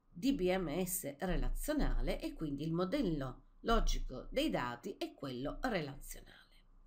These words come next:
E vediamo in che cosa consiste questo modello logico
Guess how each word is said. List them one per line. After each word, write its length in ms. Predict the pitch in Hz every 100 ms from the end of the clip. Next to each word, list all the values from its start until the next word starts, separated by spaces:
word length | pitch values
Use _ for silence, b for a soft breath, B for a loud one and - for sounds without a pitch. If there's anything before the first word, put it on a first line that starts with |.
| - - - - b b
E 120 | 202
vediamo 560 | 202 190 196 247 - -
in 160 | 269 294
che 140 | 269
cosa 540 | 233 175 180 185 - -
consiste 840 | 233 208 - 151 143 - - 160
questo 420 | 160 147 - 156
modello 920 | 180 185 160 151 156 185 196 - -
logico 920 | - 202 180 180 180 180 - - -